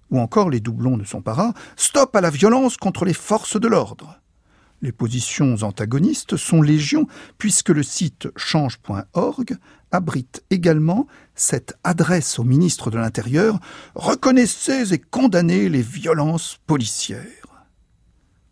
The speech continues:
Certaines pétitions, fortes d'une petite centaine de soutiens,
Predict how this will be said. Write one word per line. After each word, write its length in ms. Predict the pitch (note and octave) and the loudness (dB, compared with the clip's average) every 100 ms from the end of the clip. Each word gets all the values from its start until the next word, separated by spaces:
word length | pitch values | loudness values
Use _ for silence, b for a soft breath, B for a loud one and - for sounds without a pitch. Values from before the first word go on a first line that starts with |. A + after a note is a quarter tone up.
| _ | _
Certaines 420 | - - - C3+ B2 | -8 -8 -4 -4 -4
pétitions, 500 | B2 C#3+ - C4+ - B B B | -4 -6 0 0 0 B B B
fortes 400 | - E3 - - | -2 -2 -2 -8
d'une 320 | A#2+ A2+ A2+ | -6 -4 -6
petite 360 | A#2 A#2+ - - | -6 -10 -8 -8
centaine 480 | - A#2 - C3 | -6 -6 -2 -2
de 80 | A#2 | -2
soutiens, 440 | A2+ - - A#3 | -4 -10 -2 0